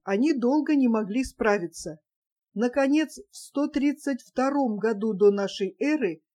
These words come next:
в Сицилию с большими силами был направлен консул Рупилий.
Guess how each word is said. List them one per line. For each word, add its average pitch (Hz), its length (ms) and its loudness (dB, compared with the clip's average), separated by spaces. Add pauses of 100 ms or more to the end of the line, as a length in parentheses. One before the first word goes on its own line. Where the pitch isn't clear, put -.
(160)
в - 80 -20
Сицилию 269 680 0
с 220 80 -4
большими 240 600 0
силами 254 540 0
был 240 260 -2
направлен 247 680 0
консул 240 800 -2
Рупилий. 226 800 -4